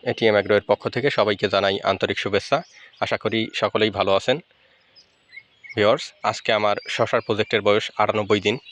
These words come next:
আজকে আপনাদের সাথে আলোচনা করব আজকের শশার বাজার এবং আজকে আমি আমার শশার প্রজেক্টে কী স্প্রে করলাম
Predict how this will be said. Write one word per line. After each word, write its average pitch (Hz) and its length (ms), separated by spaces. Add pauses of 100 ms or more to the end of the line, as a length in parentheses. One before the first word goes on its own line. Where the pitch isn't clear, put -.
(600)
আজকে - 260 (220)
আপনাদের 110 340
সাথে 113 140 (120)
আলোচনা 107 380
করব 101 160 (280)
আজকের - 280 (140)
শশার 107 280 (100)
বাজার 101 260 (520)
এবং 101 220 (1040)
আজকে - 280
আমি 107 120 (120)
আমার 104 180 (140)
শশার 110 280
প্রজেক্টে 110 380
কী 131 80 (180)
স্প্রে 110 240
করলাম 104 220